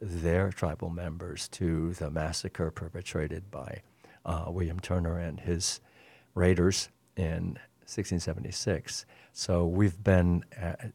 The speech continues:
our role, therefore, has been to pull together these groups and to be on the spot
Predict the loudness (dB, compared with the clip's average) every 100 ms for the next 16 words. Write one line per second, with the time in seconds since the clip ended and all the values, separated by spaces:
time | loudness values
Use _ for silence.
0 | _ -2 0 2 6 6 6 2 0 -4
1 | -4 -4 -4 -4 -4 -4 -10 -20 -20 _
2 | _ _ _ 2 6 8 6 2 2 0
3 | 0 -2 -4 -4 -2 -2 -4 -10 -12 -14
4 | -8 -6 -4 -4 -8 -6 -4 -2 -2 -4
5 | _ 4 8 8 6 6 6 6 6 2
6 | 0 -2 -2